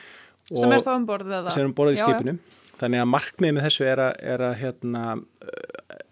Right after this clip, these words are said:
Speaker 1: tryggja sem best gæði á fisknum og það er gert með því að, að, hérna, passa upp á að hann fái hratt kælingu og
Speaker 2: Mhm.
Speaker 1: fái, hérna, nægilega mikla kælingu þannig að sé komið niður að,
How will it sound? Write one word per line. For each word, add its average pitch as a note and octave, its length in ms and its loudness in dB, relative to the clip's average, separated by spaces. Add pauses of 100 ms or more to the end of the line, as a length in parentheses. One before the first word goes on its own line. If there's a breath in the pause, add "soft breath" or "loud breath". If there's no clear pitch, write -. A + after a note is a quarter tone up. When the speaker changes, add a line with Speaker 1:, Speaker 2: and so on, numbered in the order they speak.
(240)
Speaker 1:
tryggja - 600 -4 (200)
sem - 160 -4
best - 420 -2
gæði C#3+ 540 0
á - 80 -6
fisknum D#3 460 -2 (120)
og D#3 80 -16
það B2 180 -2
er A#2+ 120 -8
gert - 240 -4
með B2+ 160 -6
því B2+ 160 0
að, A#2 180 -2
að, A#2+ 240 -4 (440)
hérna, A2+ 460 -6 (180)
passa - 260 -2
upp B2 120 -6
á - 40 2
að A#2+ 60 -2
hann - 100 -10
fái B2 460 2 (400 soft breath)
hratt - 440 -4
kælingu E3 540 0
og - 80 -18
Speaker 2:
Mhm. A3+ 180 0
Speaker 1:
fái, B2+ 540 2 (320)
hérna, A#2+ 480 -4 (340)
nægilega B2+ 480 0
mikla C3 300 -4
kælingu G#2+ 320 -6
þannig G#2 160 -6
að - 60 -8
sé G#2 60 -8
komið A#2+ 360 0
niður A#2+ 380 2
að, A#2 180 0